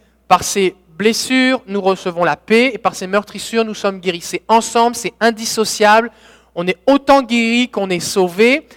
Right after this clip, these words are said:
Et si Jésus n'est pas capable de me guérir, qu'est-ce qui me dit qu'il soit capable de me sauver ? Et Jésus prouvait qu'il était capable de pardonner les péchés en guérissant les gens.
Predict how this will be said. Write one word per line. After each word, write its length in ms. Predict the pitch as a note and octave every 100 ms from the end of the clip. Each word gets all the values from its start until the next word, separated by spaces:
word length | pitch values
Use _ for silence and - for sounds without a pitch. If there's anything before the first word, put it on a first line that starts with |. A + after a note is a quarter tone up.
| _ _
Et 80 | F3
si 360 | - - E4
Jésus 320 | B3 C4+ A#3
n'est 100 | A#3+
pas 200 | A3 C4+
capable 440 | C#4 B3+ B3+ B3 G3+
de 80 | G#3+
me 140 | G3+
guérir, 520 | F3 A#3 A#3 C4+ C#4+
qu'est-ce 220 | - C#4
qui 140 | - A#3+
me 40 |
dit 120 | A3
qu'il 100 | B3+
soit 180 | A3 A3
capable 340 | G#3 G3 G#3+ F#3
de 100 | G3
me 60 |
sauver ? 440 | - G#3 F3+ E3+ C3+ _ _ _ _ _ _ _ _ _ _ _ _ _ _ _ _ _ _ _ _ _ _ _ _ _ _ _ _ _ _ _ _ _ _ _ _ _ _ _ _ _ _ _ _ _ _
Et 120 | C#3+
Jésus 580 | D#3 F#3+ F3+ E3+ A3+ E4+ - _ _ _
prouvait 480 | - A#3 A#3 B3 C#4+
qu'il 160 | B3+
était 160 | G#3+ G3+
capable 400 | G#3+ G#3 A#3+ G3+
de 60 | F#3+
pardonner 420 | - A3+ A#3+ A#3
les 100 | A3
péchés 380 | A3 G3+ - A3+
en 80 |
guérissant 480 | G#3 G3+ G3 - F3+
les 100 | E3
gens. 200 | C#3+ B2